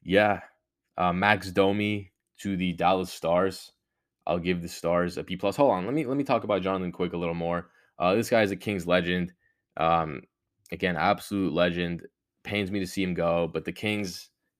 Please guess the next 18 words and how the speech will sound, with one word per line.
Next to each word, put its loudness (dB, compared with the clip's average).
had -2
virtually -4
no 2
goal. 2
I 0
mean, 0
Phoenix -2
Copley, 2
um, -4
you -8
know, -4
should -4
not 0
be -4
the -6
number -2
one -4
guy -2